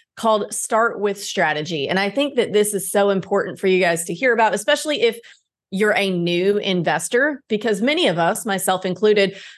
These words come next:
just started kind of running out and buying things flying by the seat of our pants.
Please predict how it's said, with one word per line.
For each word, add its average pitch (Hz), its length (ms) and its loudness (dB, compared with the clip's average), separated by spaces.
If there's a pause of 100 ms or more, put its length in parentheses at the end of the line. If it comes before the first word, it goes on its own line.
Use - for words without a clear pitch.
just - 400 -2 (400)
started 247 640 0
kind 233 220 0
of 190 80 4
running 208 300 2
out 202 180 0
and 180 80 -2
buying 185 260 2
things 190 380 -4
flying 180 260 0
by 180 140 0
the 175 60 -2
seat 175 200 -2
of 165 60 -2
our 160 120 2
pants. 226 440 -2